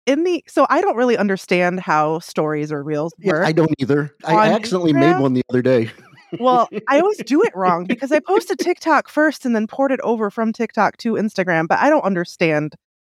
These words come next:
Speaker 1: how this shit works, right? So anyway, I was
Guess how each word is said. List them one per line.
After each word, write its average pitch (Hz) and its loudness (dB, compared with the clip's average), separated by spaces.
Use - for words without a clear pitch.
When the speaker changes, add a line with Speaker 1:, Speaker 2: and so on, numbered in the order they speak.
Speaker 1:
how 165 -2
this 160 -6
shit - -4
works, 147 -8
right? 170 -6
So 294 2
anyway, 320 0
I 254 2
was 262 -4